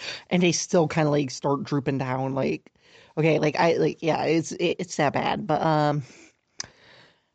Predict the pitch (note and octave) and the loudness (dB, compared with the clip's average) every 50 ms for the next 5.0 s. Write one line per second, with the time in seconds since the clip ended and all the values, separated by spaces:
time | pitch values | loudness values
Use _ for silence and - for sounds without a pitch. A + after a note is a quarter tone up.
0 | _ _ _ - F#3 F#3 F#3 F#3 - G3+ G3 G3 G3 F3+ D#3+ D#3 D3+ D3+ D3+ D3+ | _ _ _ -4 0 0 0 0 2 2 2 4 4 4 4 2 2 2 2 2
1 | D#3 D#3+ D#3+ D#3+ - F3 E3 D#3+ D#3 D#3+ D#3 - - - G3 F3 F#3 E3 D3 D3 | 2 2 2 2 2 2 2 2 2 0 -2 -4 -2 -2 -2 0 0 0 2 2
2 | C#3+ C#3+ C#3 - - D#3 D3 D3 D3+ D#3+ F#3 F#3 - - A#3+ C4 A#3 F3 E3+ F3 | 2 2 0 0 -2 -2 -2 0 2 0 0 0 0 0 0 2 2 4 2 2
3 | E3+ F3 E3 D3 C#3 - D#3+ D3+ D3+ - - D#3 D3 D3 C3+ - D3 C#3+ C3 - | 2 0 0 -2 -2 -4 -6 -8 -8 -6 -4 -4 -4 -4 -2 0 0 0 0 -2
4 | - - C3+ C3 C3+ C3+ C3+ B2+ - - C#3+ C#3+ C#3 C3 - D3 C#3+ C#3+ C#3 | -8 -12 -6 -4 -4 -4 -4 -4 -4 -2 -2 -2 -2 -2 -4 -2 0 0 0